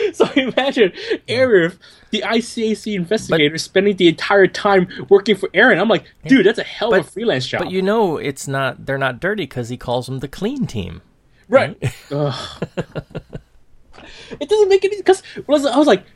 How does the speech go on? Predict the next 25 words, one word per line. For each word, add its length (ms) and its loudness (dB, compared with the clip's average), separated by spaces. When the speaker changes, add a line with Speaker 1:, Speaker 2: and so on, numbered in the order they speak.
Speaker 1:
"Look, 300 2
dude, 400 2
a 60 0
freelance 480 2
job 180 2
is 80 -6
a 60 -8
freelance 360 0
job, 240 -2
but 120 -2
you 100 -2
do, 300 2
but, 240 -4
like, 180 -6
don't 300 -4
you 100 4
have, 240 0
like, 140 -4
a 80 -2
day 340 -10
job 300 2
to 80 4
go 160 0
back 240 2
to?" 260 2